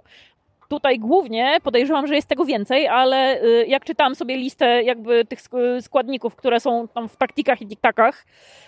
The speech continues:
e, zależnie od tego, co pszczelarze używają, to i tak to samo, i tak to samo.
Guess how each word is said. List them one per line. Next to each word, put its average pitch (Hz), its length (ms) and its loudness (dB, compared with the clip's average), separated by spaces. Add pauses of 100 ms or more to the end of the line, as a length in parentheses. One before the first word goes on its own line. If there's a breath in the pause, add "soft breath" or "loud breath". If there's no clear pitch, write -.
(120 soft breath)
e, 220 480 4
zależnie 226 340 2
od 214 60 -12
tego, 226 180 0
co 233 100 -2
pszczelarze 226 380 2
używają, 226 360 0
to 277 80 -4
i 220 60 0
tak - 240 -2
to 220 100 -2
samo, 208 280 0
i 214 60 0
tak 220 160 -2
to - 80 -12
samo. 220 340 0